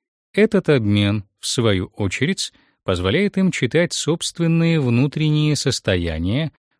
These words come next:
в поисках подсказок для понимания того, что чувствуют другие. Иными словами,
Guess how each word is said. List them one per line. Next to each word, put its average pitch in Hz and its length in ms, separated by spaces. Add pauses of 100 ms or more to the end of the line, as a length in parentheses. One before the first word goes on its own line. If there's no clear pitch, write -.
(140)
в - 40
поисках 143 600 (180)
подсказок 98 800 (320)
для 120 260
понимания 175 680
того, 185 460
что - 280
чувствуют 175 680
другие. 95 640 (1040)
Иными 110 400
словами, 90 640